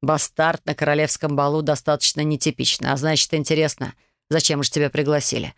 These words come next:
А с учетом того, что Селитера усиленно трудится, сообщай всем желающим о том, что тебя в скором времени вычеркнут из рода».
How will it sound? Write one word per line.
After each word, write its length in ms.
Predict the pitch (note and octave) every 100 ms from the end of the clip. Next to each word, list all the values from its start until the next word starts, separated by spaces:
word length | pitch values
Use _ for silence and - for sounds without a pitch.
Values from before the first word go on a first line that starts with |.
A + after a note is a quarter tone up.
| _ _ _
А 100 | -
с 80 | C#3+
учетом 380 | F3+ F#3+ F#3 E3+
того, 220 | F3+ F#3
что 180 | - E3
Селитера 500 | - D#3+ D#3 F3+ F3
усиленно 440 | C#3+ - C#3 C#3
трудится, 460 | C3 D3+ D3+ D3 C3
сообщай 440 | - C#3+ - C#3+
всем 320 | C#3 F3+ F#3
желающим 580 | B2+ C#3 C#3 C#3 - C3+
о 80 | C3+
том, 220 | - C#3+
что 200 | - C#3
тебя 260 | C3+ C3+ C#3+
в 40 |
скором 340 | - C#3+ C#3 C#3
времени 360 | C#3+ C#3 C#3
вычеркнут 520 | C#3 C#3 C#3 - C#3+
из 120 | C#3+ C3+
рода». 360 | E3+ E3 -